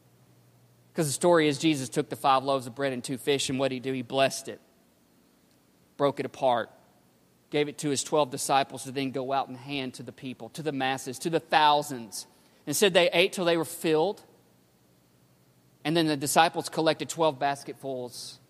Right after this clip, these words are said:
for themselves, one each. A story of, man, little in the hands of a great God makes a huge difference.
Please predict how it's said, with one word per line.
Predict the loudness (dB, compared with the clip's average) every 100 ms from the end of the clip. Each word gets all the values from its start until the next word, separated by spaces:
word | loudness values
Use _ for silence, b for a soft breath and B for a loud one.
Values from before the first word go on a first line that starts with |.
| _
for | -8
themselves, | -8 -8 -12 -16 -20 -16
one | -8 -6 -8
each. | -12 -16 -18 -18 _ _ _ _ _ _ _ _ _ _ _ _ _ b b b b b b _ _
A | 0
story | 6 6 6 4
of, | 2 0 -2
man, | 2 2 0 -6 -14 _ _ _ _ _ _ _ -4
little | 4 6 6 4
in | 2
the | 0
hands | 0 0 0 -2
of | -2
a |
great | -2 0 -2 -2
God | -2 0 0 -6 -16 _ _ _ _ _ _ -8
makes | -4 -4 -6
a |
huge | -8 -6 -6 -8
difference. | -14 -16 -16 -18 -14 -12 -14